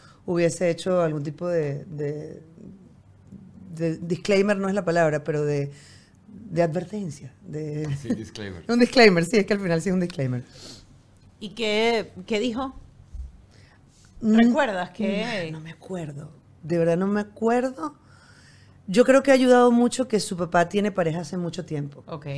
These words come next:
Speaker 1: Entonces, claro, él ha entendido
Speaker 2: Mm.
Speaker 1: también que, ajá, mi papá sí, mi mamá no. O sea, no hubo un, nunca hubo un tema de celos. Quizá hubo un tema de, de, como ella es tímida,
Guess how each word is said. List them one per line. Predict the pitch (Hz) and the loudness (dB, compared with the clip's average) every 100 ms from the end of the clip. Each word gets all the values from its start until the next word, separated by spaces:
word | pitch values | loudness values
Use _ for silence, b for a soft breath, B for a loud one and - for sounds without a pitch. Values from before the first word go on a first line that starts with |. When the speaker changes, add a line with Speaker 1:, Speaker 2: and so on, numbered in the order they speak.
| 165 185 | -10 -8
Speaker 1:
Entonces, | 175 170 175 208 | -6 -2 -2 -2
claro, | 254 220 170 | 2 4 4
él | 156 160 | 2 0
ha | |
entendido | 170 202 196 202 | -2 -2 0 -2
Speaker 2:
Mm. | |
Speaker 1:
también | 214 190 190 | -2 -4 -4
que, | 196 | -2
ajá, | 196 202 175 143 b b b b _ 175 | -2 0 -2 -4 b b b b _ -12
mi | 170 165 165 165 | -10 -8 -8 -6
papá | 160 175 | -2 -2
sí, | 220 | 0
mi | 214 | 0
mamá | 214 190 | 0 0
no. | 233 277 - - | -2 -4 -8 -16
O | 175 | -4
sea, | 175 | 0
no | 185 214 | 2 4
hubo | 247 | 4
un, | 269 214 220 | 2 0 0
nunca | 240 262 | 2 2
hubo | 254 | 2
un | 240 | 0
tema | 233 220 | -2 -4
de | |
celos. | 156 185 151 139 - - b b b | -4 -2 -2 -4 -12 -20 b b b
Quizá | - 196 - 190 | -6 -2 2 4
hubo | 202 220 | 4 2
un | 226 | 0
tema | 226 226 247 | 0 0 0
de, | 233 190 170 - | -2 -2 -4 -6
de, | 156 160 160 | -4 -2 -2
como | 160 156 | -4 -2
ella | 185 | -2
es | 190 | -4
tímida, | 208 175 156 185 | -6 -2 -2 -4